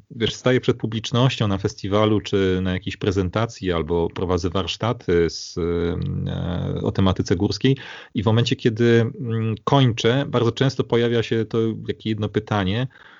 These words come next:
„Słuchaj, a w jaki sposób ty jakby ogarniasz higienę w górach?” Co to znaczy higienę? No w jaki sposób się myjesz?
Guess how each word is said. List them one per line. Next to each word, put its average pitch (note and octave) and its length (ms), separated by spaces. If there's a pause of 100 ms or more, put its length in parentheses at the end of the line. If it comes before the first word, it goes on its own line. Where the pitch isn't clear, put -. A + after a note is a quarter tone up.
(140)
„Słuchaj, A#2 300
a G2+ 80
w - 20
jaki B2 160
sposób A#2 340
ty A2+ 300
jakby G2+ 180
ogarniasz A2 380
higienę G#2 460
w D#2+ 60
górach?” F2 340 (340)
Co - 120
to A#2 60
znaczy A2+ 280
higienę? F#2+ 320
No A2 80
w B2 40
jaki E3 160
sposób - 280
się - 140
myjesz? E2+ 440